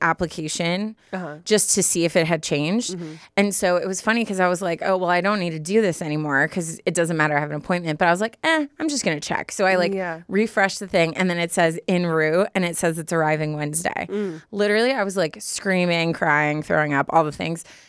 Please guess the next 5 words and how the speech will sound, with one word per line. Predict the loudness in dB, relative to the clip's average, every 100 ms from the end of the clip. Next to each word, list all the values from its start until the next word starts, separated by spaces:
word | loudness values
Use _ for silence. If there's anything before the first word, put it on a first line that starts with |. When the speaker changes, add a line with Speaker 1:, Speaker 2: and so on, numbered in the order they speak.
| -20 _
Speaker 1:
So | -2
then, | 2 2 0 -2 0
um, | 2 2 -2 -10 -16 _ -20 _ -14
he, | -4 -2 0
I | 2 2 0